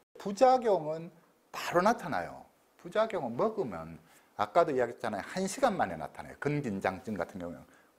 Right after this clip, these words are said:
약을 먹었는데 갑자기 고개가 안 돌아가는 거예요. 이런 부작용은. 또 갑자기 내가 팔을 들라는데 이 팔이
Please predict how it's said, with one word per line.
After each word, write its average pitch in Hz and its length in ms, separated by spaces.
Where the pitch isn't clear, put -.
약을 196 380
먹었는데 170 600
갑자기 - 840
고개가 180 580
안 104 180
돌아가는 95 440
거예요. 92 420
이런 143 200
부작용은. 101 440
또 160 220
갑자기 214 540
내가 170 280
팔을 269 340
들라는데 147 400
이 185 80
팔이 196 360